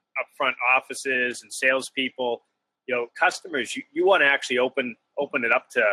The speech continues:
the customers. You want them to see what goes on in your business, and you want them to, to actually be able to, to see, you know, what the employees are like,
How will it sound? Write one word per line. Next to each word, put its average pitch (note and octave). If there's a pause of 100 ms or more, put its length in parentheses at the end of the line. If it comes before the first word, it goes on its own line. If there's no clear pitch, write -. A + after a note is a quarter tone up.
(360)
the A#2+
customers. A2+
You C3
want D3+
them C#3
to A2
see D#3+
what G#2+
goes A2+
on A#2
in G#2
your G2+
business, A2
and G#2+
you B2
want C3
them A#2 (460)
to, -
to A2 (640)
actually C#3
be C3
able A2+
to, - (360)
to A2 (680)
see, -
you C3 (280)
know, G#2
what C3
the C3
employees C3+
are A#2
like, G2+